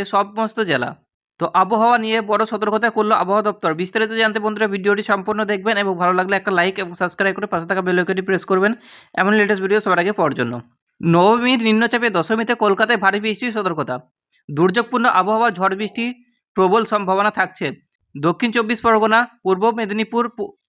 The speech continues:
উত্তর চব্বিশ পরগনা এবং হুগলি জেলায় অতি ভারী বৃষ্টির সতর্কতা। কলকাতা সহ সংলগ্ন একাধিক জেলায় ভারী বৃষ্টির আশঙ্কা।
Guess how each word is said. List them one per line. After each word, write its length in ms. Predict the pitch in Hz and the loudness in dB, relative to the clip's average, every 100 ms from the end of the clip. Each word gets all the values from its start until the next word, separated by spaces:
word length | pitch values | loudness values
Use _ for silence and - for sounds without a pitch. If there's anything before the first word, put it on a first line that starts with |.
| - | -2
উত্তর 240 | 185 190 | 0 0
চব্বিশ 280 | 233 233 226 | 0 0 -2
পরগনা 320 | - 226 226 240 | 2 2 4 2
এবং 240 | 214 208 202 | 0 0 -2
হুগলি 320 | 185 214 226 214 | 0 0 0 0
জেলায় 260 | 190 196 - | 0 0 0
অতি 220 | 196 240 | -4 -2
ভারী 200 | 208 214 | -2 -2
বৃষ্টির 320 | 214 202 240 | -4 -8 -6
সতর্কতা। 400 | 214 196 160 135 135 - _ _ _ | -6 -6 -6 -6 -8 -10 _ _ _
কলকাতা 360 | - 202 226 233 | 2 2 4 0
সহ 200 | 226 220 220 226 _ _ | 2 2 4 2 _ _
সংলগ্ন 520 | - 175 185 226 226 240 | -4 -2 2 0 0 -2
একাধিক 400 | 196 196 220 233 | -2 -2 -2 0
জেলায় 260 | 202 208 156 | 0 0 0
ভারী 160 | 160 196 | -2 -4
বৃষ্টির 320 | 214 - 240 | -10 -10 -6
আশঙ্কা। 380 | 165 190 165 | -6 -6 -10